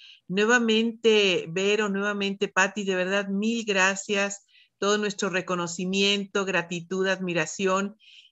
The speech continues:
Y bueno, ya vemos que ha despertado un gran interés y como nuestro rector nos lo planteó, ya estaremos en contacto para ver qué más podemos seguir trabajando.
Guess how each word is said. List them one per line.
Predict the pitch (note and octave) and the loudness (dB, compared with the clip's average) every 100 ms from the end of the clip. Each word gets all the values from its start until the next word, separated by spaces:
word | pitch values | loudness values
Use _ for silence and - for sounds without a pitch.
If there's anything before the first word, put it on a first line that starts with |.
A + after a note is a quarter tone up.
| _ | _
Y | G3+ | 0
bueno, | F#3+ A3 A3+ | 4 4 4
ya | G3 G#3+ | 4 2
vemos | G#3+ A3 A3 | 4 0 -4
que | - G3+ | 0 0
ha | |
despertado | G3+ G#3+ - F3+ G3+ G3 | 0 -2 -2 -2 0 0
un | G3+ | 0
gran | G3 G3 G3+ | 2 2 0
interés | G3+ F#3+ F#3 G3 A3 - - | -2 0 2 2 0 -4 -8
y | F3+ E3+ | -8 -6
como | F#3 E3+ | -4 -4
nuestro | E3+ E3 F3+ | -4 -4 -4
rector | E3 E3+ F#3+ F#3+ | -4 -4 -4 -4
nos | G3+ G3 | -4 -2
lo | E3+ | -2
planteó, | E3+ D#3+ E3 F3+ F#3+ A3 - - - - | 0 0 0 0 0 -2 -6 -20 -20 0
ya | G3+ | 4
estaremos | A3+ A#3 A3+ G#3 G#3+ | 4 4 0 2 0
en | G#3+ F3+ | -2 0
contacto | F3+ F3 F#3+ F#3+ - F#3+ | -2 0 0 2 -2 0
para | F3+ F3+ | 2 4
ver | F#3+ F#3+ _ | 2 -2 _
qué | A3 | 4
más | A3 G#3+ A3+ A3 | 6 4 2 0
podemos | G3+ F#3 F#3 G3 | -4 -2 -4 -4
seguir | F3+ E3 E3+ | -4 -2 -2
trabajando. | F#3 F3 D#3 E3 C#3+ C#3 | 0 0 0 -2 -4 -6